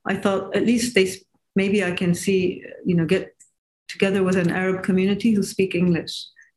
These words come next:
I got a license to do interior design. It was the first license that they ever had, and I passed the test, and I was so proud. And the, the time we moved to London,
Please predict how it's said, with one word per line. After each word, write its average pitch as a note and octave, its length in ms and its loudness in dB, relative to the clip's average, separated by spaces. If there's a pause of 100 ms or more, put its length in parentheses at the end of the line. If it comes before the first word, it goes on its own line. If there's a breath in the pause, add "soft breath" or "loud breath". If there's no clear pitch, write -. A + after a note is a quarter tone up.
(220)
I G3 100 2
got G#3+ 180 0
a F#3+ 60 2
license F3 580 -2
to - 100 -8
do F3 140 0
interior F3 480 2
design. D#3+ 380 -4
It D#3 100 -6
was E3+ 140 -2
the F3 120 -6
first G#3 300 0
license F#3+ 400 -2
that F3+ 160 -6
they E3+ 160 -2
ever E3+ 200 0
had, E3+ 300 0 (480 soft breath)
and E3+ 100 0
I E3 80 0
passed F#3 400 -4
the - 80 -8
test, G3+ 480 -4
and E3 120 -4
I E3 40 -4
was E3 200 -6
so G3 180 -2
proud. F#3 460 -4 (420)
And F#3+ 340 0
the, F#3+ 300 0 (120)
the F#3+ 160 0
time A3+ 320 2
we G3 120 2
moved G#3+ 380 0
to F#3+ 100 -2
London, G#3+ 580 0